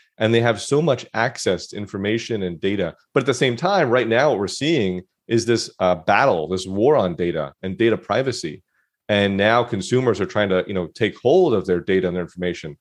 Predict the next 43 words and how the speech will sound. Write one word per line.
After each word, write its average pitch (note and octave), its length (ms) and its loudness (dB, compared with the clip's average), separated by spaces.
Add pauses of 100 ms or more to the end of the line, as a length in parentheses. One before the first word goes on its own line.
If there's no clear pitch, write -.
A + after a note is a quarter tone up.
(280)
And A2+ 100 2
so A2+ 120 4
that's B2+ 220 4
a E3+ 40 0
big C3+ 180 0
challenge E3+ 300 2
for C3+ 80 -6
marketing, A2+ 480 -2 (240)
because A2+ 280 0
now A#2 480 4
it's G2 140 -6
how A2+ 140 2
do C3+ 80 2
you B2+ 80 2
get B2 240 0
that A2+ 240 2
data F#2 260 2
and F2 100 -4
leverage C#3+ 340 2
that F#2+ 200 0
data F2 380 -2 (440)
and G2+ 200 2
use B2 340 2
it F#2+ 160 0
correctly G2+ 460 0
from A#2+ 280 0
consumers A2 580 0 (840)
if A2+ 160 0
you're A2+ 80 2
not A2 140 2
gonna A2 120 0
have G2+ 120 2
access G#2 320 -2
to F#2 120 -4
it. E2 60 -6
And F#2 100 -10
so B2 80 0
we G#2+ 80 4
saw A#2+ 200 4
it G2+ 60 -2
this G#2+ 180 -2
year A#2 160 4
with, F#2 180 -2